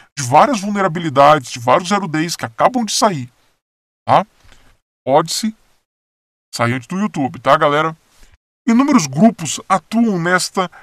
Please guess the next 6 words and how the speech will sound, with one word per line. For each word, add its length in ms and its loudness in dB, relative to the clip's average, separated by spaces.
atividade, 1080 -2
alguns 540 -4
com 180 -10
visões 460 -8
positivas, 920 -10
né? 160 -8